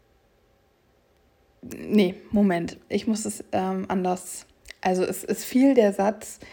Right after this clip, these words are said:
dass das Ziel für uns in unserem Leben das ist, dass wir ankommen wollen. Und ich habe das auch immer gedacht und ich habe auch so oft schon zu meinem Freund gesagt, „Oh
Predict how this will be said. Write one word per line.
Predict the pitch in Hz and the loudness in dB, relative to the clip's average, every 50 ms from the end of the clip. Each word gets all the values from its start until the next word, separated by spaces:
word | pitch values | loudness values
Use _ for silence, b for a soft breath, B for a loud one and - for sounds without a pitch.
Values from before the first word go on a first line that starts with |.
| B B B _ | B B B _
dass | - 202 190 196 - | 2 2 2 2 -2
das | - 190 185 - - - - | -4 -4 -4 -4 -8 -16 -18
Ziel | - - - - 269 254 269 262 247 240 | -12 -8 -2 2 4 6 6 6 4 2
für | 233 - - 220 - | -2 -2 -2 -2 2
uns | - 208 214 226 214 220 | 4 4 4 4 4 2
in | - - 180 | 0 -2 -2
unserem | - 190 185 175 180 185 | 0 0 0 2 2 2
Leben | 180 180 190 208 226 233 214 202 190 185 | 2 4 6 6 6 6 6 4 4 4
das | 190 190 208 202 - - | 2 2 2 0 -2 -2
ist, | - 202 202 - - - 190 | -2 -2 -2 -4 -2 -2 -2
dass | 180 - - | -2 0 0
wir | 202 185 180 175 175 - - | 2 2 2 2 -2 -6 -2
ankommen | - 190 185 185 180 165 - - - 170 165 160 156 151 | 0 2 2 2 2 0 -4 -6 -6 -6 -4 -6 -6 -8
wollen. | 160 156 151 147 143 139 117 - - _ _ _ _ B B B B B B B B B B B B B _ _ _ | -6 -6 -6 -6 -8 -10 -10 -12 -14 _ _ _ _ B B B B B B B B B B B B B _ _ _
Und | - 208 202 202 202 202 202 202 196 196 202 - - _ _ | 2 4 4 6 4 4 4 2 2 0 -2 -6 -12 _ _
ich | - 214 - - | -2 -2 2 2
habe | 269 - | 2 2
das | - 269 - - - | 2 0 -2 2 2
auch | 175 180 190 - | 4 4 4 2
immer | 196 196 180 170 | 0 0 0 -2
gedacht | 160 165 - - 147 160 - - 208 | -2 -6 -6 -6 -8 -8 -4 -2 -2
und | 196 190 | 0 0
ich | - | 0
habe | 220 208 202 | 0 0 0
auch | 208 | 0
so | 208 - 226 214 214 - | -2 -2 -4 -4 -2 -2
oft | 196 208 208 - - - | -4 -4 -6 -6 -10 -8
schon | - 233 226 226 214 | -6 -2 0 0 0
zu | 214 - 220 208 | 0 0 0 0
meinem | 202 196 190 185 180 185 | 0 0 0 -2 -2 -4
Freund | - - 202 208 214 220 | -2 0 2 4 4 2
gesagt, | 220 208 - 190 190 - - | 2 -2 -4 -6 -6 -8 -10
„Oh | 208 | -10